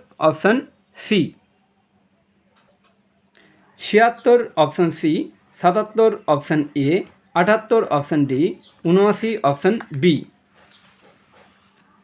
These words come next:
আশি, অপশন এ। একাশি, অপশন সি। বিরাশি, অপশন ডি। তেরাশি, অপশন এ।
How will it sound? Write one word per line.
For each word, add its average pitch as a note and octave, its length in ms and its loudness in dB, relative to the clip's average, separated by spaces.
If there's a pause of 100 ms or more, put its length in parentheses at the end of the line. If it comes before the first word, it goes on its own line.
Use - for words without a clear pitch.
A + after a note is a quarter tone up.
(320)
আশি, G#3+ 520 0 (300)
অপশন F3 340 0 (100)
এ। D3 300 0 (320)
একাশি, G#3+ 600 0 (320)
অপশন D#3 340 -2
সি। E3+ 360 -4 (1500)
বিরাশি, G#3 720 2
অপশন C#3+ 380 -4
ডি। C#3 300 -4 (460)
তেরাশি, G#3+ 640 2 (240)
অপশন D3 380 0 (280)
এ। D#3+ 200 4